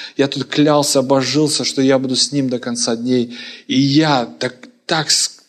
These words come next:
паскудно, так просто отрёкся от как-, перед какой-то служанкой".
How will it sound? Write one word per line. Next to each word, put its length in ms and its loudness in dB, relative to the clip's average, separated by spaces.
паскудно, 720 0
так 380 -2
просто 400 0
отрёкся 680 2
от 100 -12
как-, 400 -10
перед 220 0
какой-то 280 0
служанкой". 720 -2